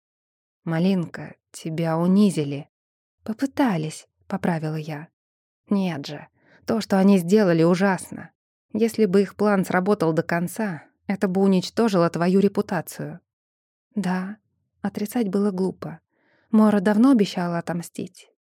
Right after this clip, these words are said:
но жить в ожидании удара в спину — то ещё удовольствие. Теперь, когда она наконец ударила, мне даже стало чуть спокойнее. Хотя, не сомневаюсь, она ещё попробует отыграться". "Я не дам ей такой возможности", —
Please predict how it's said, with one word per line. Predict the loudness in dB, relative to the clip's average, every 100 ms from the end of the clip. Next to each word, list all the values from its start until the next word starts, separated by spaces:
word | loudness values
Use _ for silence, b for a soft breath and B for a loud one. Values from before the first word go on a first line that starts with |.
| 0
но | 2 2
жить | 2 2
в | 2
ожидании | 2 4 4 6 4
удара | 2 0 0
в | -6
спину — | -6 -2 0 0 -4 _
то | -4
ещё | -2 -2 0
удовольствие. | 0 0 0 -2 -4 -8 -12 -12 -16 _ b b b b b
Теперь, | -6 4 4 4
когда | 0 2 2
она | 4 4
наконец | 4 2 2 2 0
ударила, | -2 0 0 0 -2 -6
мне | -6 -2 -2
даже | 2 0 0
стало | -4 -2 -2
чуть | 0 -4
спокойнее. | -2 -8 -4 -4 -4 -8 -14 -20 _ _ _ _ _ _
Хотя, | -6 0 4
не | 4
сомневаюсь, | 6 6 6 4 4 2 0 -6
она | -4 -2
ещё | -2 -2
попробует | -2 -2 0 0 -2 -2
отыграться". | -6 -6 -6 -10 -14 -18 -20 _ _ _ _ _ _ _ _ _
"Я | -10 -6 -2
не | 0 2
дам | 2 0
ей | -4 -6
такой | -6 -4
возможности", — | -4 -2 -4 -4 -10 -10 -14